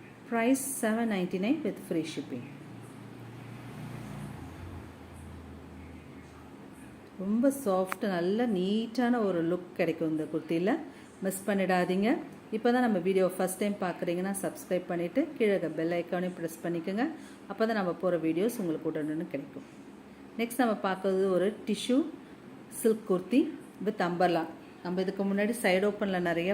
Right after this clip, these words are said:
பார்த்திருக்கோம். இப்ப நம்ம அம்பர்லாலையும் கொண்டு வந்திருக்கோம். ரொம்ப அழகா ஷைனிங்கா இருக்கு. கலர் காம்பினேஷன்ஸ் அவ்வளோ பியூட்டிஃபுல்லா இருக்கு.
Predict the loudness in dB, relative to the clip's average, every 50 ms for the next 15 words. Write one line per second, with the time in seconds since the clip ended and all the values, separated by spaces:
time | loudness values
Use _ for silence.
0 | 0 0 -2 -2 0 -4 -2 2 2 2 2 2 -2 -8 -14 -16 -16 -18 -16 -16
1 | -10 -8 -8 -4 -2 -2 0 0 0 -2 0 0 2 4 4 6 6 6 6 6
2 | 6 4 2 2 2 0 2 4 2 2 2 2 0 0 4 6 6 6 6 2
3 | -4 -10 -14 -14 -14 -16 -16 -16 -16 -16 -18 -16 -16 -16 -16 -18 -18 -18 -14 -10
4 | -6 -4 -2 0 2 2 2 2 2 2 0 -2 -2 -4 -6 -6 -4 -4 -2 -2
5 | 0 0 0 0 0 0 0 0 0 -2 0 0 0 2 0 -4 -10 -16 -18 -18
6 | -18 -14 -6 -2 0 0 0 2 2 2 2 2 0 0 -2 2 0 0 2 2
7 | -2 -2 0 2 2 2 2 2 0 0 0 -2 -4 -2 0 0 0 -2 -2 -2
8 | 0